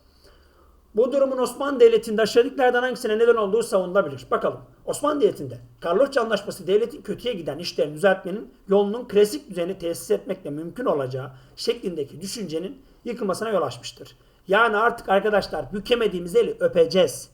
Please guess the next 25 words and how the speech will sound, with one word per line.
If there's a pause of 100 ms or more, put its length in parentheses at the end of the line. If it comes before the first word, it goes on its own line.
(400)
Batı'nın
üstünlüğünü
kabul
edeceğiz (240)
ve
Avrupa'yı
tarzda, (200)
batılı
tarzda (160)
ıslahatlar
yapmaya
başlayacağız. (100)
İlk
kez. (100)
Ne
zaman? (160)
Lale
Devri'nde. (120)
Hangi
olayla? (180)
Bin
yedi
yüz
on
sekiz